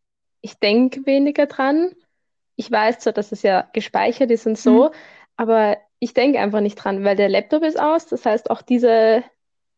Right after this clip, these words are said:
Speaker 1: Sachen, die dort draufstehen, sind für heute abgeschlossen. Und ehrlich gesagt, ich bin halt so, dass ich irgendwie öfter drauf schaue, wenn ich das am Laptop hab,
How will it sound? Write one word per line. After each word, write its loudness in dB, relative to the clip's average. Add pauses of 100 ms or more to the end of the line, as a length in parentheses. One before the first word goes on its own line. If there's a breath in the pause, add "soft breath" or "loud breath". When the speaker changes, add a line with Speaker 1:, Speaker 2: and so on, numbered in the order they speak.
Speaker 1:
Sachen, -4
die -2
dort -2
draufstehen, 0
sind -2
für -10
heute 0
abgeschlossen. -6 (540 soft breath)
Und 2 (120)
ehrlich -2
gesagt, -2
ich -12
bin 0
halt 0
so, 0 (100)
dass -10
ich -6
irgendwie -2 (100)
öfter 0
drauf -4
schaue, -2
wenn 2
ich -2
das -4
am -2
Laptop -6
hab, -2